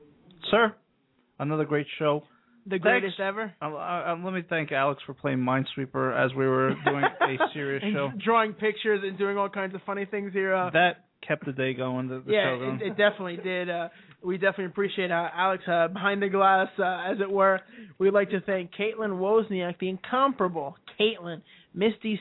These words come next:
Speaker 2: C U S International twenty twelve. Thank you so much to her for coming on. And, of course, folks, make sure to tune in next week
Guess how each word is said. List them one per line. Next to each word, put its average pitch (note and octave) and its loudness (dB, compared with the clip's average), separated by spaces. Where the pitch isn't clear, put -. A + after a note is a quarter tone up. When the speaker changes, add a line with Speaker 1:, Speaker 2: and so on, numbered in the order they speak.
Speaker 2:
C F#3+ -2
U C4 2
S A3 4
International F3 -8
twenty E4+ 2
twelve. F3+ -4
Thank G3+ -8
you F#3 -10
so G#3 -4
much G#3 -6
to G3+ -8
her G3 -2
for F#3 -12
coming F3+ -8
on. F3 -4
And, E3 -10
of D#3+ -14
course, F3 -4
folks, E3 -2
make F3 -2
sure F#3 0
to F3 2
tune F#3 0
in F3+ 2
next F#3 -2
week F3+ 0